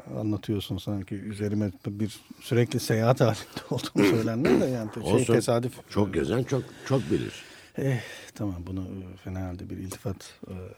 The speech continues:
Speaker 1: olarak alayım. Yani aslında şey, e, kayıtlarımız, e, tuhaf bir şekilde, e, benim olmadığım zamanlara rastladı. Ben
Speaker 2: Tabii.
Speaker 1: seni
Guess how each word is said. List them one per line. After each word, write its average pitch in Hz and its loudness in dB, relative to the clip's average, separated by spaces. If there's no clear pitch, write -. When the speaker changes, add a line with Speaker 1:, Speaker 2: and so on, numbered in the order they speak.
Speaker 1:
olarak 92 -10
alayım. 104 -2
Yani 143 0
aslında 120 -2
şey, - -4
e, 107 -8
kayıtlarımız, 127 2
e, 113 -14
tuhaf 104 -4
bir 110 -8
şekilde, 92 -12
e, 104 -8
benim 101 -4
olmadığım 101 -4
zamanlara 95 -6
rastladı. 127 -4
Ben 117 0
Speaker 2:
Tabii. 135 6
Speaker 1:
seni 98 -4